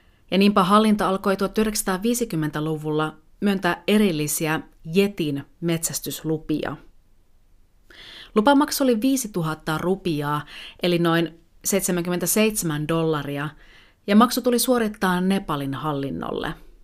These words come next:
Samalla annettiin ohjeet siitä,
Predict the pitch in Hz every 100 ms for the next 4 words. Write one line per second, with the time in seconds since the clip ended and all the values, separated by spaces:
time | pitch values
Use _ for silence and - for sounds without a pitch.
0 | - - - - - - - - - -
1 | - 277 233 180 202 220 - 240 - 240
2 | 214 170 - - 196 175 165